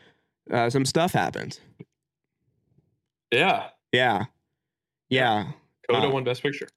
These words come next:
Speaker 1: Yeah, that's, <laughs> that was it. And then the show was over. Yeah. So, um, for anybody, uh, who may be listening to this and has no idea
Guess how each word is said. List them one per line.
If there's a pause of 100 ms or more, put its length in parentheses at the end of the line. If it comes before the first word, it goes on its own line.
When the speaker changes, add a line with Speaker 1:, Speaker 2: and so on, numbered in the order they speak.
(160)
Speaker 1:
Yeah,
that's, (180)
<laughs>
that
was
it.
And
then
the
show
was
over. (560)
Yeah.
So,
um,
for
anybody,
uh,
who
may
be
listening
to
this
and
has
no
idea